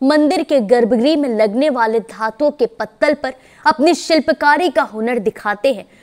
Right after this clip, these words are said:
और उसे भव्य रूप देते हैं। ऐसे में अब इन्हें ऐतिहासिक आयोजन का गवाह बनने का मौका मिला है,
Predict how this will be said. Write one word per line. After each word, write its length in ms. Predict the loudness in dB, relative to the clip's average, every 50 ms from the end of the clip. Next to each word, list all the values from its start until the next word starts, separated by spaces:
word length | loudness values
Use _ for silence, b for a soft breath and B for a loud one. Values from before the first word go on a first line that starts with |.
| b b
और 100 | 2 2
उसे 200 | 4 4 2 2
भव्य 420 | 0 0 -4 -8 -6 -2 0 2 2
रूप 260 | 2 2 0 0 -2 -2
देते 260 | -2 -2 -4 -8 -14
हैं। 180 | -16 _ -20 _ _ _ _ _ _ _ _ -8
ऐसे 300 | -8 -6 0 2 2 4
में 200 | 4 4 2 0 B B B B B
अब 180 | -2 0 0 0
इन्हें 400 | 0 0 2 4 4 2 2 0 B B B -4
ऐतिहासिक 720 | -4 -2 0 -2 -2 0 0 -2 -2 -2 -2 -4 -4 -4 -4
आयोजन 540 | -4 -2 0 2 2 2 2 2 2 0 0
का 160 | -2 -6 -10 b b b b b
गवाह 380 | 0 0 2 2 2 2 0 0
बनने 360 | 0 -2 -4 -4 -2 -2 -2
का 160 | -2 -2 -4
मौका 380 | -6 -4 -6 -6 -4 -2 -2 -2
मिला 280 | 0 0 -2 -4 -6 -8
है, 160 | -10 -16